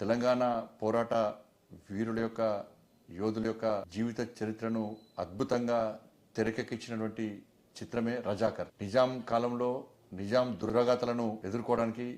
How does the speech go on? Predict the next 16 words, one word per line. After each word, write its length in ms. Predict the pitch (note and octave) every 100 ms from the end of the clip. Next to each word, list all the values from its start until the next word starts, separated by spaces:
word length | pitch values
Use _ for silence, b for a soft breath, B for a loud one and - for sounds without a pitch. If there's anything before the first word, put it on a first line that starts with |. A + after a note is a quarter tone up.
| -
ప్రజలే 400 | F2 G#2+ B2 A#2+
సాయుధులై 580 | - G#2 A#2 A#2 A#2 A#2+ B2+ -
ఏ 160 | G2+ B2
విధంగా 300 | B2+ C3 B2+
పోరాటం 400 | - A2 A2+ A2+
చేసినారో, 360 | G#2+ A2+ G#2+ A2+ -
ఏ 100 | F#2+
విధంగా 280 | A2+ B2 B2+
ఇబ్బందులు 440 | G2 F#2 B2+ B2+
పడ్డారో, 420 | A#2 A2+ G#2+ A2 -
ఏ 60 | G2+
విధంగా 340 | B2 B2+ C3
ప్రజలను 420 | B2+ G#2+ G#2+ C3+ B2
కాపాడే 420 | A2+ A#2 C3 B2+
ప్రయత్నం 400 | A#2+ A2+ A#2 A2+
చేసినారో, 340 | A2 A2+ A#2+